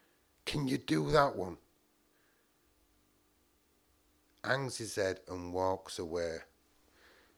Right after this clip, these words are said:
Jesus lets a guy walk away from eternal life, not for what he believes, but for what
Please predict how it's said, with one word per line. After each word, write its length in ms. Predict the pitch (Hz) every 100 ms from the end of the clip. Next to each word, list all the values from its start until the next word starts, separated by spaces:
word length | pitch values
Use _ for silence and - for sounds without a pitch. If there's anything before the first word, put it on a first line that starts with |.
| _ _ _
Jesus 520 | - 127 165 127 113
lets 240 | 143 139 -
a 80 | 120
guy 460 | - 127 131 123
walk 480 | 104 95 127 139 -
away 260 | 123 123 120
from 220 | - 101
eternal 680 | 90 - 147 135 139 131 123
life, 520 | 123 117 98 - - - - -
not 300 | 117 143 196
for 180 | - 185
what 200 | 175 160
he 60 | 131
believes, 720 | 143 127 135 147 101 - - -
but 140 | - 107
for 220 | - 107
what 480 | 104 135 143 139